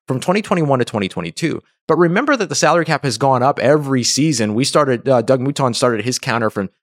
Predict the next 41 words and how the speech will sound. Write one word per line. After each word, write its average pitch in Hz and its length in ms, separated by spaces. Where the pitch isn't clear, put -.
what, 107 160
two 143 100
thousand 113 220
thirteen 123 300
to 123 40
two 127 80
thousand 104 200
and 98 100
fourteen. 151 420
So 175 280
when 175 220
you 160 100
look 196 240
back 151 260
at 110 140
that, 160 420
and 151 80
then 160 100
you 151 80
realize 165 240
that - 60
the 135 60
salary 160 260
cap 120 140
dropped 175 420
coming 139 220
into 110 140
this 175 200
season, 113 400
you 120 80
kinda 320 240
have 262 140
to 160 80
look 151 160
at - 80
what 139 140
the 131 80
increase 156 500
is 135 140
from 104 180
twenty 117 340